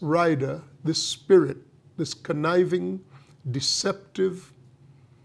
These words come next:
hidden, ambushing spirit is now here. Now, all of these things, once they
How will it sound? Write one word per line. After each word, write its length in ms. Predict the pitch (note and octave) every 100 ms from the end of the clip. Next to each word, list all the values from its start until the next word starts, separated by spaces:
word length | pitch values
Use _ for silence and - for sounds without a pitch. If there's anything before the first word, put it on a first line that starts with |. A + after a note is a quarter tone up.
| _ - _ - _ - - - -
hidden, 580 | - G#3 E3+ G3+ G#3 - - - - _ _ _ -
ambushing 840 | G#3 G#3 G3 F#3+ - F#3 F#3+ G3+ - - - - _ - -
spirit 540 | - - - C#3+ C3 - - - _ _ _ _ _ _ _ _ - - _ - - - _ _ - - _ -
is 180 | C#3+
now 280 | D#3 D3+ D3
here. 340 | B2 D3 C3 - _ - - _ - _ - - - - _ - - - - _ - - - - - - - - _ -
Now, 240 | D#3 C#3 -
all 260 | G#3+ C4
of 120 | G3
these 240 | F3+ F#3+ -
things, 560 | E3 C#3+ D3 E3+ -
once 340 | C3+ E3 G3+ -
they 280 | F#3+ F#3+